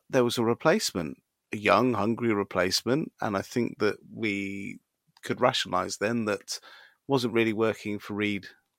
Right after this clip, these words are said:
this year. Great player last year. Shame, but different ambitions. We have a replacement. We have another body in,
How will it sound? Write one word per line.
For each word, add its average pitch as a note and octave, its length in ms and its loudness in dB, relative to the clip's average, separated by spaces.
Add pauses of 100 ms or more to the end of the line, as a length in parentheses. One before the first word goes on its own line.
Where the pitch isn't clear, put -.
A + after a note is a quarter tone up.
(160)
this G2+ 240 0
year. A#2 260 0 (100)
Great G#2 360 2
player F#2+ 260 0
last F#2 340 -4
year. G2+ 220 2 (580)
Shame, D3 540 2 (160)
but - 560 -2 (540)
different G#2+ 280 -6
ambitions. G2 760 -2 (520)
We F2+ 80 -6
have A#2 220 2
a A2 80 -2
replacement. G2+ 720 -4
We E2 120 -8
have A#2+ 180 0
another F2+ 480 -4 (760)
body G#2 480 -2
in, A2+ 200 -4